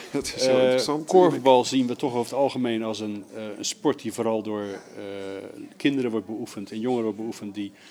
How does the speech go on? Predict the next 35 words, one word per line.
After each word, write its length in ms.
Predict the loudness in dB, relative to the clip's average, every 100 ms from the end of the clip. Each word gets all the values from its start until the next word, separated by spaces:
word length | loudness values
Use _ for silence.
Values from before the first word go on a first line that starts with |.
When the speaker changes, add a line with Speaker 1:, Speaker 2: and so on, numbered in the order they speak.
| -20 -20
Speaker 2:
vanuit 220 | -8 -8 -6
huis 400 | -4 -2 -4 -8
de 60 |
opdracht 360 | -8 -6 -6 -6
meegekregen 600 | -8 -8 -4 -4 -4 -8
hebben 180 | -8 -8
dat, 300 | -10 -14 -18
eh, 320 | -14 -14 -12
er 80 | -10
een 120 | -6
net 240 | -6 -6 -6
tussen 240 | -6 -6
de 60 | -4
jongens 240 | -4 -4
en 60 | -4
de 60 |
meisjes 360 | -4 -4 -6 -8
moet 160 | -10 -6
zitten. 260 | -8 -8 -6
Of 80 | -4
in 40 |
ieder 160 | -2 -4
geval 220 | -2 0
hele 260 | 0 0 2
goede 240 | 2 2
afspraken 680 | 2 -2 -2 -2 -2 -4 -10 -14 -18 -20 -14
over 460 | -4 -2 -2 -2 -4 -10 -20
het 160 | -14 -4
wel 180 | -2 0
of 140 | -2
niet, 340 | -4 -8 -8 -12
eh, 60 | -10
fysieke 360 | -10 -10 -10
contact. 500 | -8 -6 -6 -6 -14 -18 -18 -14
Speaker 1:
Ja. 100 | -12